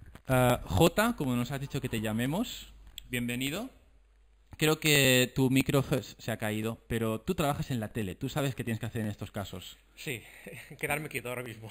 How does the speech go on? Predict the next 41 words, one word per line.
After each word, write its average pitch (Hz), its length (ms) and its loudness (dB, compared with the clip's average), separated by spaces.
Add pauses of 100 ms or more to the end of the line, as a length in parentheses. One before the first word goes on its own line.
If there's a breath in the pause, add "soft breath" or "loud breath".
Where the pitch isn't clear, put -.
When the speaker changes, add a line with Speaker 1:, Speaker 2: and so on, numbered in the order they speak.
(160)
Speaker 2:
<laughs> 175 560 2
no 165 60 -2
tocar 151 260 -4
nada 131 160 -4
hasta 135 140 -8
que 135 80 -8
venga 143 140 -2
el - 20 0
Speaker 1:
Bueno, 156 120 2
Speaker 2:
técnico. 113 160 -6
Speaker 1:
cuéntanos, 226 420 2
primero 196 260 -2
cuéntanos 190 400 -4
un 170 100 -4
poco, 110 240 -10
yo 123 160 -4
voy 165 160 -4
a, 147 300 -2
a 123 160 -8
introducirte. 117 800 -12 (460)
Estábamos 175 400 -2
comiendo 143 320 2
un 127 80 4
kebab 160 360 2 (220)
y 120 340 -4
Jota 165 280 -8
se - 80 -10
acercó 127 260 -8
a 127 60 -2
la 120 80 -2
mesa 147 400 -2
y 120 80 -6
dijo, 107 400 -8
"Hey, 110 340 -6
yo 143 460 -2
os 123 260 -4
conozco, 139 480 -2
os 123 200 -6
veo 139 200 -4
los 127 160 -10
podcasts", 165 640 -6